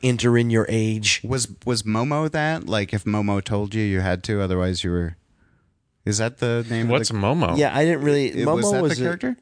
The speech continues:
Speaker 1: it was that that chicken face thing.
Speaker 2: Yeah, yeah, lady.
Speaker 1: The
Speaker 2: It was ba-, it was Mark McKinney as the chicken lady.
Speaker 3: <laughs> Oh, oh, oh,
Speaker 2: No.
Speaker 3: but it wasn't.
Speaker 2: No, yeah, weird.
Speaker 3: Well, this isn't that game where you had to commit suicide at the end, right?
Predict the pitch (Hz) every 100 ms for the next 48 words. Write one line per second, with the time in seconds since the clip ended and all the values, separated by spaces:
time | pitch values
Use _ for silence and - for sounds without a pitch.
0 | - 123 123 127 131 - 139 131 135 131
1 | - - - 135 127 - - 120 117 113
2 | 104 110 95 95 90 95 90 _ - 117
3 | 110 - - 127 113 127 113 117 110 131
4 | 127 123 - 120 107 98 95 98 98 -
5 | 98 95 90 90 92 90 117 107 - 196
6 | 214 185 135 110 127 - 120 110 147 127
7 | 90 - - - 156 139 98 95 123 113
8 | 123 92 80 - - 156 135 120 110 101
9 | 113 151 156 180 202 233 269 220 202 175
10 | 139 143 143 139 127 120 110 110 104 120
11 | 110 - 120 120 - 90 87 - 90 85
12 | 87 90 104 131